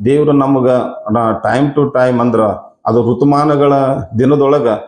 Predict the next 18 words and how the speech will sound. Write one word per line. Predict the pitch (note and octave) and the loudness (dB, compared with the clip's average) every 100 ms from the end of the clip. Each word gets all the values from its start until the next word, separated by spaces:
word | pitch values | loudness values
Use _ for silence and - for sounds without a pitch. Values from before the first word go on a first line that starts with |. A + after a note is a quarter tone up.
| - _ A2+ | -16 _ -2
ಮಳೆ | C3+ D3 B2 A2+ | 2 2 0 -2
ಆಗಿ | A#2 C#3+ A#2 G#2+ | 0 0 0 -2
ಅದು | A2 A2+ | -2 0
ನಮ್ಗೆ | A#2+ A#2 A2+ G#2+ | 0 0 0 2
ಬೆಳೆಗೀಡು | A2 B2 B2 B2 A#2+ | 2 2 0 0 0
ಬಂತು | G#2+ C3 - A2+ | 0 -2 -2 -4
ಅಂದ್ರ | G2+ G2 - - A#2 | -2 -4 -6 -2 -2
ರೈತರು | - B2 A2+ | 0 -2 -2
ನಮಗ | A2+ A2 G#2 G2 G#2 | -2 0 0 -2 -2
ಒಳ್ಳೇದು | G#2+ A2 A2 | 0 2 0
ಒಂದ್ | G#2+ G#2 | 0 0
ಇದಾಗ್ತೈತಿ. | A2 G#2 G#2 G2+ F#2+ | 0 0 -4 -8 -4
ಅದಕ್ಕ | A2+ D#3+ C#3+ A#2 - - _ - | -2 -2 -2 -4 -6 -20 _ -4
ನಮ್ಗ, | B2 A#2+ A#2+ A#2 A#2 A#2 - _ _ _ G#2+ | -2 0 2 2 0 -4 -12 _ _ _ -4
ಆ, | G#2+ G#2 G2+ | -2 0 -2
ಆ, | G2 G#2 A2 G#2+ G2 | -2 -2 0 -2 -2
ಎಲ್ಲಾರಿಗೂ | A2 A#2+ D#3+ F3+ F3 F3+ F#3 - - B2 | -2 0 2 2 2 0 0 -4 -6 -2
ಒಳ್ಳೇದಾಗ್ಬೇಕಂತಕ್ಕಂಥ | C3 F3 E3+ C3+ A2+ A#2+ A#2+ G#2+ G#2 G2 F2+ | 0 2 2 0 -2 -4 -2 -4 -4 -4 -4